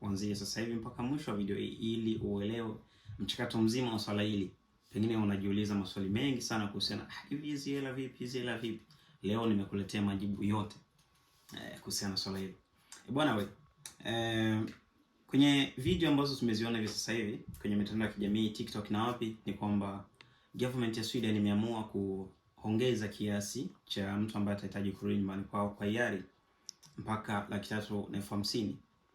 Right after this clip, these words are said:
Lakini unaweza ukajiuliza labda, "Je, familia nzima ikienda kila mmoja atapata hiyo laki tatu na elfu hamsini?" Majibu utapata hapa hapa.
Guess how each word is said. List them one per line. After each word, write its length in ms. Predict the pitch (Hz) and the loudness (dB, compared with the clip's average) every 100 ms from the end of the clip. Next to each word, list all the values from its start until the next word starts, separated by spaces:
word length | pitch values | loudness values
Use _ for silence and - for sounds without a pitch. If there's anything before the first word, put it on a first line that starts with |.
| - _ - _ _ | -20 _ -20 _ _
Lakini 400 | 98 - 117 113 | -12 -4 2 2
unaweza 280 | 110 110 117 | 2 2 0
ukajiuliza 480 | 107 104 107 110 107 | 0 2 4 2 2
labda, 300 | 98 - 95 - _ | -2 -6 -12 -16 _
"Je, 340 | 98 110 98 - - _ _ _ _ | -4 0 0 -2 -16 _ _ _ _
familia 380 | - 104 110 123 | -4 2 4 4
nzima 280 | 117 117 110 | 4 2 0
ikienda 400 | 104 113 113 104 | 0 2 2 2
kila 220 | 110 117 | 0 0
mmoja 200 | 117 117 | 2 0
atapata 300 | 110 104 110 120 | -2 -4 -4 -2
hiyo 140 | 113 | 0
laki 220 | 107 104 - | -2 -4 -6
tatu 220 | 127 123 | -6 -4
na 60 | |
elfu 120 | 110 113 | -4 -4
hamsini?" 400 | 110 147 180 220 - - _ _ _ _ _ _ _ _ _ _ _ - - | -2 -2 -2 -4 -12 -20 _ _ _ _ _ _ _ _ _ _ _ -20 -8
Majibu 300 | 95 101 101 | -2 -2 -2
utapata 440 | - 98 104 95 98 | -6 -8 -8 -8 -8
hapa 200 | 101 95 | -10 -12
hapa. 180 | - | -16